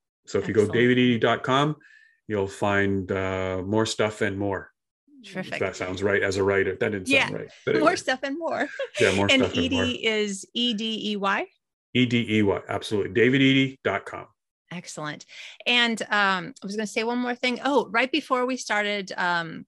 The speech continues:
Speaker 2: recording, you and I were talking about, like, maybe we could do a webinar together. So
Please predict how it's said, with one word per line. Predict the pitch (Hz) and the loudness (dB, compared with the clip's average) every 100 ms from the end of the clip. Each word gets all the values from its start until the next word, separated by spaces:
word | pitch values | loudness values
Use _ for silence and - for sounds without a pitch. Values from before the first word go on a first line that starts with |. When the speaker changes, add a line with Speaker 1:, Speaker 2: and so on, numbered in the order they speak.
| - | -14
Speaker 2:
recording, | - 190 - 480 494 180 175 196 - - | -8 -8 -4 0 2 0 -2 -6 -10 -2
you | 262 | 0
and | 311 | 2
I | 294 | 2
were | 254 | 0
talking | 240 220 214 220 | 0 -2 -2 -6
about, | 202 185 175 | 0 0 0
like, | 190 185 | -2 -6
maybe | 196 190 196 | -2 -2 -2
we | 214 208 | -6 -6
could | 214 | -6
do | 208 214 | -4 -4
a | |
webinar | 220 302 - 180 151 | -4 -4 -2 -2 -2
together. | 170 - 147 - - | -4 -6 -4 -4 -8
So | 170 - 214 196 | -6 0 2 2